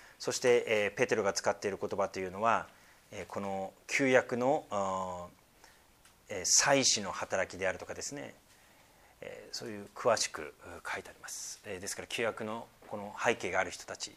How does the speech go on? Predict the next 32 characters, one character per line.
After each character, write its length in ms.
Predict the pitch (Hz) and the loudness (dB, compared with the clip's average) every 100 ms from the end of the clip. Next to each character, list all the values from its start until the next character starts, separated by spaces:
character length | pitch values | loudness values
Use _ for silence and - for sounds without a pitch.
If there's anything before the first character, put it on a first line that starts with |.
| _ - | _ -8
つ 140 | - | -2
ま 60 | 104 | 0
り 100 | 92 | 0
ユ 80 | 113 | 2
ダ 80 | |
ヤ 80 | 117 | 2
人 100 | 95 | -2
で 80 | 92 | -10
す 100 | - | -8
ね、 120 | 151 - - - - - - - - - - | -10 -10 -20 -20 -20 -20 -20 -20 -20 -18 -14
え 160 | 87 90 | -12 -12
ー、 40 | |
の 40 | |
人 160 | 95 - | -14 -10
た 100 | 98 | -10
ち 120 | - | -10
に 60 | 90 | -10
対 180 | 98 98 | -12 -8
し 100 | - | -8
て、 120 | 107 - 98 | -8 -8 -10
え 140 | 90 | -12
ー、 60 | - | -10
書 80 | 95 | -10
い 40 | |
て 120 | 85 | -10
い 40 | 87 | -12
ま 140 | 95 | -8
す 80 | - | -8
け 80 | 95 | -8
れ 80 | 90 | -12
ど 100 | 92 | -10
も、 240 | 107 104 | -8 -10